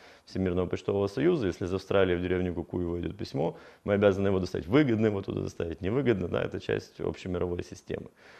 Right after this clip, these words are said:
Поэтому имеется в виду, что если мы уже там должны быть,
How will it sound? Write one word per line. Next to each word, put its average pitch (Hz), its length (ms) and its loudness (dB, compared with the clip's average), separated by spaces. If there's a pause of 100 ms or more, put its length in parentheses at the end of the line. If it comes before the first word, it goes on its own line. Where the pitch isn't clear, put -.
(280)
Поэтому 120 360 6
имеется 123 260 4
в - 20 2
виду, 110 80 4
что 110 160 -4
если 117 480 2 (520)
мы 113 200 6
уже 120 160 4
там 113 160 4
должны 107 260 4
быть, 95 320 2